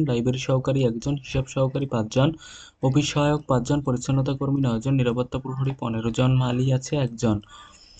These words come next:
এবং সার্কিট হাউসের জন্য অতিরিক্ত পদসমূহ হচ্ছে পরিচ্ছন্নতা কর্মী একজন, নিরাপত্তা প্রহরী তিনজন, মালি হচ্ছে একজন, বেয়ারার তিনজন, বাবুর্চি একজন, সহকারী বাবুর্চি একজন।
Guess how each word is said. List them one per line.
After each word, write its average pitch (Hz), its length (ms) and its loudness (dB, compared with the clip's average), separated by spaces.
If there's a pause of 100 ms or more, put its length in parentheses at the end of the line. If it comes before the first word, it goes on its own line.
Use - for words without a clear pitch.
(180)
এবং 135 200 8
সার্কিট 139 360 2
হাউসের 151 260 6
জন্য 156 180 8
অতিরিক্ত 131 400 2
পদসমূহ 131 500 2
হচ্ছে 135 340 -2
পরিচ্ছন্নতা 131 540 -2
কর্মী 135 300 0
একজন, 131 280 0
নিরাপত্তা 127 420 0
প্রহরী 127 380 -2
তিনজন, 123 460 0
মালি 120 300 0
হচ্ছে 123 300 -8
একজন, 123 340 -2 (640)
বেয়ারার 131 400 6
তিনজন, 143 380 4
বাবুর্চি 123 460 2
একজন, 127 280 4
সহকারী 123 400 -2
বাবুর্চি 123 440 0
একজন। 113 360 0